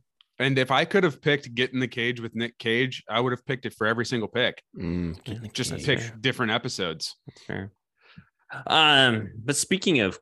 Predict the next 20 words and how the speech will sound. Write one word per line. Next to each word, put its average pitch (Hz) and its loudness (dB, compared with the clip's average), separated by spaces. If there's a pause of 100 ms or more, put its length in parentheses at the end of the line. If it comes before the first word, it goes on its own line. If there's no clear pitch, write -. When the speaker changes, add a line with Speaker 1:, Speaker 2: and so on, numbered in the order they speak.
Speaker 3:
cool, 123 -2
awesome 101 -4
action 90 -2
stars, 80 -4 (720)
Chris 156 -2
Pratt, - -4 (380)
how 117 0
about 131 2
him? 92 -4 (300)
Speaker 2:
Mm. 87 -2 (720)
Speaker 3:
You 107 0
know? 127 -2 (1120)
Speaker 2:
It's 175 4
Speaker 3:
Obviously, 214 8
Speaker 2:
me, 113 8
Speaker 3:
Gar-, - -10 (360)
Speaker 2:
Chris - 4
Speaker 3:
Guardians 214 4
of 202 0
Speaker 2:
Pratt. - 0